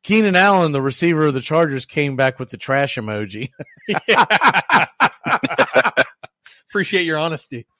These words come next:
Speaker 1: And what's even better, and I can't do it justice 'cause we're on radio, you've got to see the video.
Speaker 2: <laughs>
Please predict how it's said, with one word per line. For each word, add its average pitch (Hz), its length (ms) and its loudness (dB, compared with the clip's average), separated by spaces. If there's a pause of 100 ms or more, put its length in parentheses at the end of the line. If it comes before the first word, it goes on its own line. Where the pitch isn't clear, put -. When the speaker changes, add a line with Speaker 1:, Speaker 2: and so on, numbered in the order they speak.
(140)
Speaker 1:
And 127 120 -6
what's 165 220 0
even 175 280 -2
better, 147 300 2
and 131 80 -8
I 110 120 -8
can't 165 360 -10
do 165 140 -4
it 160 100 -8
justice 135 440 -6
'cause 120 120 -14
we're 104 200 -6
on 147 140 -2
radio, 110 500 -4 (340)
you've 156 300 -4
got 277 300 8
to 277 80 -2
see 269 240 2
the 202 120 0
video. 170 600 0 (160)
Speaker 2:
<laughs> 208 80 -6